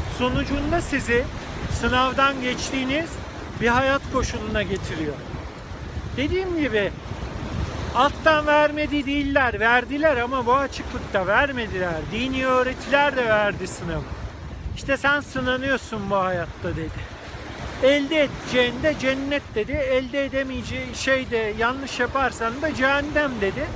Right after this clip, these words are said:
Orada kestirip attı. Başka hiçbir bok anlatmadı bu dini öğreti. Ondan sonra spiritüalizm de anlatmadı.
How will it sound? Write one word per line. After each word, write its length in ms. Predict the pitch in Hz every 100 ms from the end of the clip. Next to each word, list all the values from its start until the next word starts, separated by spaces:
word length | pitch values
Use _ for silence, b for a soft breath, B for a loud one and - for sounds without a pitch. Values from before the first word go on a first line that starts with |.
| - - - - -
Orada 320 | 370 330 262
kestirip 640 | 247 320 330 - 277 294 285
attı. 380 | 233 - 214 190
Başka 340 | 277 - 294
hiçbir 1040 | 220 285 339 - - 349 392 370 339 294 311
bok 220 | 330 320
anlatmadı 680 | 294 285 285 269 247 233 240
bu 120 | 240
dini 400 | 233 226 208 208
öğreti. 520 | 196 180 165 - 156 - - - - - - - - - - -
Ondan 400 | 262 294 294 294
sonra 420 | 269 269 269 277
spiritüalizm 960 | 269 277 - 302 294 294 302 285 302 277
de 160 | 254 254
anlatmadı. 840 | 220 220 214 - 196 185 214 302